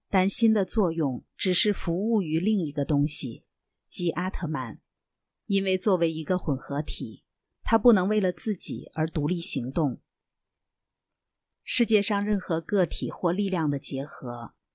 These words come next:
其行动和存在都有一个目的，否则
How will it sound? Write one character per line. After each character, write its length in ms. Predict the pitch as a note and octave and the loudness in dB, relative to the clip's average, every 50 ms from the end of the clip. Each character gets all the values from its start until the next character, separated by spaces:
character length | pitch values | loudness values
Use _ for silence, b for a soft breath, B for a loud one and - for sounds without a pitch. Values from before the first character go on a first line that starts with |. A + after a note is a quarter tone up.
| _ _ _ _ _ | _ _ _ _ _
其 240 | - - - G#3+ G#3 | -2 2 2 2 2
行 300 | - - F3 E3 F3 F3+ | 2 2 0 0 2 2
动 240 | A#3 A3+ G3 F3+ | 2 2 2 0
和 180 | - - F3 F3+ | -2 -2 -2 0
存 300 | - - - D3+ C#3+ D#3 | 0 0 2 2 2 2
在 260 | - A3 G3 F3 D#3+ | 2 0 0 0 0
都 160 | D3+ G3 G3 | 0 0 0
有 140 | F#3+ D3 C3 | 0 -2 -2
一 120 | B2+ C3+ C3+ | -4 -6 -4
个 140 | - E3 | -2 -2
目 240 | F#3 G3 G#3 G3 D#3+ | 0 0 2 0 0
的， 340 | C#3 - C3 A#2 A2 - - _ _ _ _ _ _ _ _ _ _ _ _ _ _ _ - - | -2 -2 -6 -6 -8 -10 -16 _ _ _ _ _ _ _ _ _ _ _ _ _ _ _ -6 2
否 180 | - F3+ E3+ | 4 4 4
则 480 | D#3+ - - D#3 D#3 D#3 D#3+ F3 F3+ - | 4 4 0 0 0 0 0 -2 -4 -6